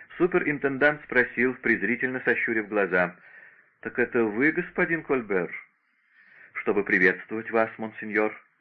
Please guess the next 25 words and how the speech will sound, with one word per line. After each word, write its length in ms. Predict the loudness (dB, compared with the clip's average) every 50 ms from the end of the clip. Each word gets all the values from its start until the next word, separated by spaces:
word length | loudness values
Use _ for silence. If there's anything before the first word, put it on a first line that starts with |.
| _ _ _ _ _ _ _ _ _ _ _ _ _ _ _ _ -6
Вы 160 | -4 -2 0
были 220 | 2 4 4 4 4
в 40 | 4
этой 220 | 2 0 -2 -2
габаре?» 500 | 0 0 0 0 0 0 0 0 -2 -8 -14 _ _ _ _ _ _ _ _ _ _ _ _ _ _ _ _ _ _ -2
И 60 | 0
он 160 | 0 0 0
указал 400 | -2 -2 -2 0 0 2 2 0
на 80 | 0 0
пресловутое 760 | -2 -4 -4 -4 -2 -4 -2 -2 -4 -2 2 2 2 2 2
двенадцативёсельное 960 | -2 -4 -2 -2 -2 -4 -6 -8 -6 -4 -2 -2 -2 -2 -6 -8 -6 -4 -4
речное 400 | -4 -4 -6 -6 -6 -6 -6 -8 -8 -10
судно. 320 | -12 -10 -8 -8 -8 -10 -10 -14 -20 -20 _ _ _ _
«Да, 300 | -14 -6 -2 -2 -2 -2
монсеньор. 720 | -2 -6 -10 -10 -8 -8 -8 -6 -4 -4 -4 -4 -4 -6 -10 -16 _ _ _ _ _ _ _ _ _ _ _ -20 -20 -20
С 60 | -12
двенадцатью 640 | -2 0 2 4 4 4 2 0 -4 -6 -4 -4 -2
гребцами. 640 | 0 -2 -2 -4 -4 -2 0 0 0 0 -4 -8 -12 _ _ _ _ _ _ _ _ -10
Какая 380 | -8 -4 2 4 4 4 4
роскошь, 460 | 4 2 0 -2 -2 -6 -12 -14 -12
господин 420 | -12 -12 -12 -8 -6 -6 -6 -6 -6
Кольбер! 500 | -8 -8 -6 -2 -2 -2 -2 -2 -4 -10 -18 _ _ _ _ _ _ _ _ _ _ _ _ _ _ -8
Некоторое 480 | -4 -4 -4 -2 -2 2 4 4 4 6
время 340 | 6 4 4 4 4 4 2
я 260 | 4 4 4 2